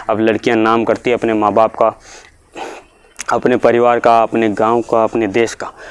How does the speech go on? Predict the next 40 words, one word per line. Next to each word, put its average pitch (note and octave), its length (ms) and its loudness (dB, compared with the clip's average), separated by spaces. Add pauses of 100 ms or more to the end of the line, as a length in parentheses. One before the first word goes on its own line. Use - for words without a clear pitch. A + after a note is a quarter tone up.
(180)
ठीक A#2+ 180 -2
है। D#3 120 0
तो C3 120 -4
वो A2+ 100 0
समय A#2+ 320 0
आ B2 120 2
गया। C3 300 0 (140)
आपको A#2 300 0
भी C3+ 120 0
अगर B2 240 2
तैयारी A#2+ 360 0
करते B2+ 220 0
हो C#3 100 0 (280)
full G#3+ 140 4
motive C3 360 2
के A#2+ 80 0
साथ, A2+ 180 2
दो A#2+ 280 0
दिल B2+ 240 0
नहीं A#2+ 120 0
करना, B2 240 0
एक B2 260 -2
ही B2 60 0
दिल A#2 220 0
रखना B2 240 -2
है, D3+ 100 -8 (200)
दिल A#2+ 200 0
है A#2 60 2
हिंदुस्तानी, A#2+ 640 -2 (240)
फौजी A#2 320 -2
बनना A2+ 280 -2
है A#2+ 80 -2
तो A#2+ 60 -4
फिर A2 140 -4
दिल A2 240 0
है G#2 60 0
हिंदुस्तानी, A#2 560 -2
यही A#2+ 120 0
रखना A#2+ 280 -2
है F3+ 100 -4